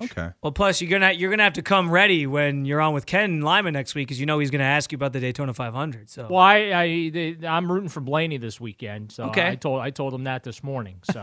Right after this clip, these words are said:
Speaker 2: <laughs>
Speaker 3: He almost fell out of a cha-, out of his chair because he, I
Speaker 2: He
Speaker 3: actually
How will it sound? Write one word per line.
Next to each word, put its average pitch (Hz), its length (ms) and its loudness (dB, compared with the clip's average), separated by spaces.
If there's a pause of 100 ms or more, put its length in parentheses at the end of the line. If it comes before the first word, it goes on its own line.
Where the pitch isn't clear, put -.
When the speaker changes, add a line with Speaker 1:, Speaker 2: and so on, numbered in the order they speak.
(360)
Speaker 2:
<laughs> - 300 -10
Speaker 3:
He 156 120 4
almost 180 300 2
fell 180 200 6
out 170 140 6
of 151 80 2
a 147 80 -2
cha-, - 260 -4
out 151 240 2
of 147 60 -2
his 139 120 -2
chair 185 300 4
because 139 320 -2
he, 143 400 -6
I 139 180 -2
Speaker 2:
He 156 120 -6
Speaker 3:
actually - 120 2